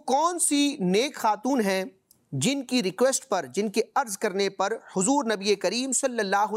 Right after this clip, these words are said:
تعالیٰ علیہ وآلہ وسلم ان کا سامان sale کرنے کے لیے، یعنی فروخت کرنے کے لیے، بیچنے کے لیے ملک شام تشریف لے گئے تھے؟ وہ خاتون کون تھیں؟ تین نام بیان کروں گا۔ نمبر ایک، پہلا آپشن ہے حضرت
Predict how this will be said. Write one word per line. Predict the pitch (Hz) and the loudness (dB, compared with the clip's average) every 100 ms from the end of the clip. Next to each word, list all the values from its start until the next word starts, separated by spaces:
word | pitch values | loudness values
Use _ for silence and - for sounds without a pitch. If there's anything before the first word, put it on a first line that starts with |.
| 214 | 2
تعالیٰ | 185 185 196 180 - | 4 4 2 0 0
علیہ | 196 254 247 226 | -2 -2 0 0
وآلہ | 220 190 202 | 2 0 -2
وسلم | - 220 214 | -2 -2 -2
ان | 214 | -4
کا | 208 185 | -2 -2
سامان | - 160 185 220 156 _ _ - | 0 2 2 0 -6 _ _ -2
sale | - 285 269 | 0 0 2
کرنے | 214 190 190 | 0 0 0
کے | 190 | 0
لیے، | 180 | 2
یعنی | 190 196 | 0 -2
فروخت | - 196 262 302 - | -2 0 0 -2 -4
کرنے | 190 185 175 | -2 -2 0
کے | 180 | 0
لیے، | 165 165 180 - _ _ | 0 0 -2 -6 _ _
بیچنے | 123 196 240 262 262 | -2 0 0 -2 0
کے | 208 | 0
لیے | 180 185 202 - _ - | 0 0 0 -4 _ -2
ملک | 156 226 202 233 165 | 0 0 0 0 0
شام | - 170 190 220 | 0 0 0 -2
تشریف | 185 165 185 143 | -2 -4 -2 0
لے | 143 131 | 0 0
گئے | 123 | -2
تھے؟ | 123 | -2
وہ | 151 | 0
خاتون | 190 190 254 254 | 0 -2 -2 -2
کون | 202 170 | -2 -2
تھیں؟ | 147 127 _ _ | -6 -12 _ _
تین | 247 262 | 0 2
نام | 240 240 | 0 0
بیان | 233 226 | 0 0
کروں | 226 240 247 | 0 0 2
گا۔ | 220 | -2
نمبر | 190 233 247 | -2 -2 0
ایک، | 175 143 - - | -2 -4 -6 -2
پہلا | 220 247 | 2 0
آپشن | 208 220 190 | 0 2 4
ہے | 175 - - - - | 4 0 -12 -8 0
حضرت | 175 233 | 4 4